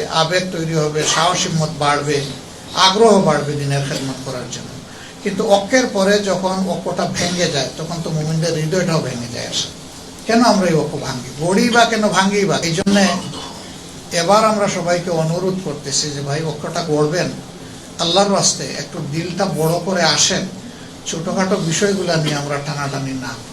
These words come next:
আমরা তো কোনো সময়ই করি না, এটা আমি আমার পক্ষ থেকে দায়িত্ব নিয়ে বলছি, আমরা এগুলা কোনো সময়ই করি না। আমাদের যারা সমালোচনা করেন, আমরা সকলকে বন্ধু মনে করি। বলবেন, গালি দিলেও কি বন্ধু মনে করেন? হ্যাঁ, বন্ধু মনে করি।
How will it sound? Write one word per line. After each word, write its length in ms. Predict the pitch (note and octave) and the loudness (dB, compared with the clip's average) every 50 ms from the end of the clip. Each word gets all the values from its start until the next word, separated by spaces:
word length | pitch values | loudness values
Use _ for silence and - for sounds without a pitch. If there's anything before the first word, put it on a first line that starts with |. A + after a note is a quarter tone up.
| - - - - - - - - - | -16 -16 -16 -16 -16 -16 -18 -14 -2
আমরা 220 | - A3 A#3+ B3 A#3+ | 0 2 4 4 2
তো 100 | B3 - | 2 2
কোনো 160 | A3+ A3 G#3 | 2 2 2
সময়ই 300 | F#3+ F#3+ G3+ G3+ G3 - F3 | 4 4 4 4 4 2 2
করি 120 | C#3 B2 A#2 A#2 | -2 -4 -4 -8
না, 60 | A#2 - | -10 -10
এটা 140 | - - D#3 D#3 | -6 -2 -2 0
আমি 140 | D#3 D#3+ D#3+ D#3+ | 0 2 0 2
আমার 220 | D#3+ D#3+ E3 E3 - - | 2 2 0 0 -2 -4
পক্ষ 160 | D#3+ - - E3+ E3 | -6 -6 -6 -6 -6
থেকে 160 | F3 D#3 E3 | -4 -2 -2
দায়িত্ব 340 | D#3+ E3 D#3+ D#3 D3+ - - F#3 F#3+ F3+ | 2 4 2 2 2 -2 -4 -6 -6 -4
নিয়ে 120 | F3+ D#3 C3+ - | -4 -4 -4 -4
বলছি, 200 | - - - - | -4 -6 -6 -4
আমরা 180 | D#3+ E3 F3 F3+ | -4 -4 -2 -2
এগুলা 220 | F#3 F#3 F#3 F#3+ F#3 F#3+ F#3+ | -2 0 0 0 -2 -2 -2
কোনো 160 | F#3+ F#3+ G3 F#3+ - - | 0 2 4 4 4 4
সময়ই 340 | E3 D#3+ D#3 E3+ F3+ F#3+ F#3+ F#3 | 4 2 2 2 2 2 0 0
করি 140 | D#3+ B2 A2+ - - | -2 -4 -4 -8 -10
না। 40 | - - - - | -12 -10 -4 2
আমাদের 280 | E3+ F#3+ G#3 G3 A3 G#3 - G3 | 4 4 6 6 4 4 4 4
যারা 160 | G3+ G3+ G3 | 4 4 4
সমালোচনা 560 | G3 - F3+ F3 E3+ E3+ E3 - F#3 F#3 F#3+ F#3+ F#3+ | 2 0 0 0 0 0 0 -2 0 2 2 2 2
করেন, 180 | F#3+ E3+ E3+ E3 | 0 0 0 0
আমরা 200 | D#3 D#3 D#3+ D#3+ D#3 - | 0 0 0 0 -2 -2
সকলকে 300 | D#3+ D#3 - D#3+ D#3+ E3+ D3+ D3 | -4 -4 -4 -4 -4 -4 -2 -4
বন্ধু 200 | D3 D3 D3 D#3 D3 C#3 | -4 -4 -2 -2 -2 -2
মনে 160 | B2+ A#2+ - - | -4 -6 -8 -12
করি। 140 | - - - - - - - - - - - - | -14 -14 -14 -14 -14 -14 -14 -14 -14 -16 -8 -4
বলবেন, 240 | D3 D#3+ E3 F3 E3+ E3+ | -4 -2 -2 -2 -2 2
গালি 240 | E3+ E3 D#3+ E3 F3 | 4 4 4 4 0
দিলেও 280 | E3 E3+ F3+ F#3+ F#3+ F#3+ F#3+ | -2 -2 0 0 2 2 2
কি 60 | G3+ | 0
বন্ধু 260 | F#3 F3 F3 E3 D#3+ E3+ | -2 -2 -2 -2 -2 -2
মনে 220 | E3 D#3+ D#3 D3+ D3 | -2 -2 -2 -4 -4
করেন? 200 | E3 D#3+ D#3+ E3+ E3 D#3+ | -4 -6 -6 -2 0 2
হ্যাঁ, 160 | G3 A#3 - - | 2 2 2 0
বন্ধু 260 | - F#3+ F#3+ F#3+ G#3 G3+ | 0 0 2 2 2 4
মনে 140 | G3 G3 G3 - | 2 2 0 -2
করি। 140 | - - - | -4 -8 -8